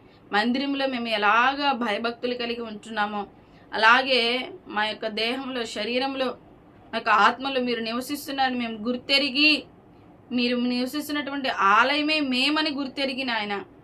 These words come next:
దీన్ని కూడా మేము పరిశుద్ధంగా, పవిత్రంగా మేము ఉంచుకుంటూ,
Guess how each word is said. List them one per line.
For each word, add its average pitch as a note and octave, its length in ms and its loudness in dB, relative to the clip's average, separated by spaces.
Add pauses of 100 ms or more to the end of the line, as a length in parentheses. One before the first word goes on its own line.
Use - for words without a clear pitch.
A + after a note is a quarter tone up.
(460)
దీన్ని A#3 260 -2
కూడా B3 240 -2
మేము A#3+ 160 -4
పరిశుద్ధంగా, B3 640 -4
పవిత్రంగా C4+ 600 -4
మేము A#3+ 260 -6
ఉంచుకుంటూ, G#3+ 540 -10